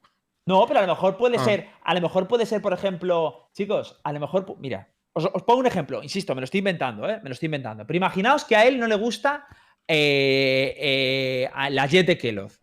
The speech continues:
Speaker 1: ¿vale? Que, insisto, evidentemente, a mí, yo también estoy de acuerdo con eso, pero él dice, "No me gusta la Jet de Kellogg's", pero con quien está enfadado es con quien le ha puesto la Jet.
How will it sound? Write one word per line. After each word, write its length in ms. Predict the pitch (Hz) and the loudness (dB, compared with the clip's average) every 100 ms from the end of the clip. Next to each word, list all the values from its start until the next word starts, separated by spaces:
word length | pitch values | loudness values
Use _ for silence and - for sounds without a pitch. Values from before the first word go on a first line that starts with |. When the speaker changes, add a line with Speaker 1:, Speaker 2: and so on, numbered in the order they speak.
| _ | _
Speaker 1:
¿vale? 300 | 143 233 240 _ - | 2 2 0 _ -8
Que, 340 | 139 123 - - | -6 -6 -12 -18
insisto, 440 | - 143 - 87 | -10 -8 -8 -12
evidentemente, 580 | - 117 127 123 135 147 | -10 -10 -6 -4 0 -2
a 120 | 95 117 | -2 -8
mí, 160 | 123 | -8
yo 120 | 135 | -4
también 200 | 131 123 | -2 -2
estoy 160 | 127 127 | -6 -4
de 60 | 123 | -4
acuerdo 260 | 131 120 | -2 -2
con 120 | 131 | -2
eso, 320 | 180 170 247 - - _ | 0 2 2 0 -18 _
pero 340 | - 254 277 381 - _ _ | 4 6 6 2 -4 _ _
él 140 | 233 220 | 2 4
dice, 240 | 208 208 | 4 4
"No 120 | 190 | 2
me 60 | 294 | 2
gusta 260 | 294 269 226 | 2 2 2
la 60 | |
Jet 100 | 262 | 2
de 80 | 269 | 0
Kellogg's", 420 | 294 302 359 - _ _ _ | 0 0 -2 -4 _ _ _
pero 220 | 247 233 | 6 6
con 180 | 226 208 | 4 0
quien 120 | 233 | -2
está 180 | 226 294 | -2 -2
enfadado 380 | 302 311 339 349 | 0 0 0 -2
es 100 | - | -4
con 160 | 269 | -8
quien 160 | 214 214 | -2 2
le 60 | |
ha 60 | 220 | 2
puesto 260 | 254 247 247 | 2 2 4
la 120 | 214 | 4
Jet. 320 | 220 320 339 | 4 0 -2